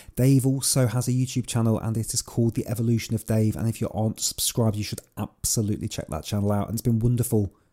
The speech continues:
to know Dave all these years and watch his evolution. It really is fantastic. He's a breathwork instructor amongst many other things that he does. Always one thing that I loved about Dave is, like, he took a, a job on, on, on the side, gardening,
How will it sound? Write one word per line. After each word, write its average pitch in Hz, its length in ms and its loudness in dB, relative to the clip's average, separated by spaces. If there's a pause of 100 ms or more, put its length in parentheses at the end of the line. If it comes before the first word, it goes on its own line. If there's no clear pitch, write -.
(280)
to - 100 -6
know 110 140 2
Dave 107 200 -2
all 104 140 -4
these 107 240 -4
years 104 320 0 (200)
and 123 220 4
watch - 280 2
his 120 120 4
evolution. 104 560 2
It 113 40 0
really 151 180 4
is 139 100 2
fantastic. 131 460 -2
He's 117 100 2
a - 40 2
breathwork 127 520 4
instructor 123 520 0
amongst 120 400 0
many 117 240 2
other 113 240 4 (280)
things 110 300 0
that - 100 -2
he 95 60 -2
does. 98 380 -2 (440)
Always 139 220 4
one 139 160 4
thing 131 160 4
that 117 60 2
I 120 100 0
loved 113 220 4
about 104 260 0
Dave 104 300 2
is, 101 100 0
like, 101 160 -2
he 107 80 -2
took - 220 0
a, 90 580 2
a 110 40 -2
job 110 280 2
on, 92 340 -2
on, 107 200 -2
on 107 160 -4
the 104 60 -4
side, 101 580 2
gardening, 113 540 4